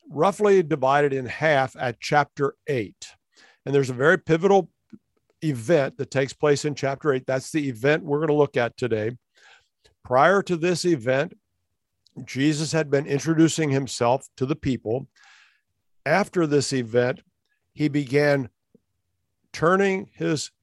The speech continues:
life and his ministry toward the events of Holy Week, what we often refer to as his passion, his death, burial,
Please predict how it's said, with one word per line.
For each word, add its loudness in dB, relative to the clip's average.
life 2
and -4
his -4
ministry 0
toward 2
the -2
events -2
of -2
Holy 0
Week, -6
what -6
we -2
often 0
refer 2
to 0
as -4
his -2
passion, -6
his -8
death, -2
burial, -2